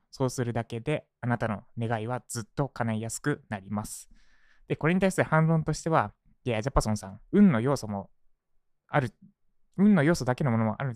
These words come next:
じゃないですか。例えば家族の健康とか、今年も一家全員が健康でありますようにとかって祈っちゃいけないの？ってとこなんですが、祈っちゃいけません。やることまずすべてやりましょう。で、その上で誓いましょう。で、家族の健康も、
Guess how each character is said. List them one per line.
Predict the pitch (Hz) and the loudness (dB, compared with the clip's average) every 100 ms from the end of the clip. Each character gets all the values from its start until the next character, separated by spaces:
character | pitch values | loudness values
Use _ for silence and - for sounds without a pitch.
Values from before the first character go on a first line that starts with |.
| - | -10
じ | 107 | -12
ゃ | 107 | -10
な | 98 | -10
い | |
で | 95 | -12
す | - | -14
か。 | - - _ _ _ - - | -16 -16 _ _ _ -10 0
例 | 214 | 2
え | |
ば | 139 | 2
家 | 107 - | 0 0
族 | 190 147 | 0 0
の | 107 | -4
健 | 104 117 | -4 -6
康 | - 117 | -6 -8
と | - | -8
か、 | 101 127 _ _ _ _ | -10 -12 _ _ _ _
今 | - | -6
年 | - 127 131 | -4 -4 -2
も | 135 160 - _ | 0 0 -2 _
一 | 127 - | -14 -8
家 | 110 | -8
全 | 107 113 | -4 -4
員 | 110 | -4
が | 107 107 - | -6 -8 -4
健 | 123 | -2
康 | 120 | 0
で | 117 | 0
あ | 110 | 0
り | 131 | -2
ま | |
す | 139 | -2
よ | 120 | -2
う | |
に | 135 | -2
と | 120 | -4
か | |
っ | 110 | -8
て | - | -10
祈 | 104 143 | -2 0
っ | 170 | 0
ち | - | -4
ゃ | |
い | 117 | -8
け | 120 | -4
な | 143 | -4
い | 131 | -4
の？ | 110 | -8
っ | 156 _ _ _ _ _ _ _ | -12 _ _ _ _ _ _ _
て | 135 | -4
と | 143 | 0
こ | |
な | 127 | 0
ん | 107 | -2
で | |
す | - | -6
が、 | 135 147 - _ _ _ _ _ _ | -2 -2 -4 _ _ _ _ _ _
祈 | 135 151 | 0 0
っ | |
ち | - | 0
ゃ | |
い | 101 | -4
け | 113 | -2
ま | 110 | -4
せ | 104 | -6
ん。 | 101 - | -12 -6
や | 123 | 0
る | 156 | 0
こ | - | 2
と | 117 | 0
ま | 123 | 0
ず | 107 | -2
す | 131 | -4
べ | 113 | -4
て | 98 | -6
や | 101 - - | -12 -12 -12
り | 110 | -10
ま | |
し | 110 | -10
ょ | 98 | -10
う。 | - | -6
で、 | |
そ | 123 156 | 0 2
の | 156 | 4
上 | 170 175 | 4 4
で | 170 | 2
誓 | - 107 | -2 -12
い | |
ま | 107 | -10
し | 110 | -10
ょ | 98 _ - - | -12 _ -20 -12
う。 | |
で、 | 135 | -8
家 | - | -2
族 | 226 185 | 0 0
の | 110 104 | 0 0
健 | 123 123 | -2 -2
康 | - 120 | -2 0
も、 | 151 107 | 0 -2